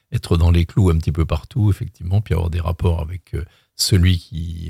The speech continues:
va vous acheter l'électricité, euh, qui soit aussi normalisé.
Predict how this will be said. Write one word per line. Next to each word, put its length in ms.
va 120
vous 220
acheter 280
l'électricité, 920
euh, 20
qui 100
soit 280
aussi 320
normalisé. 840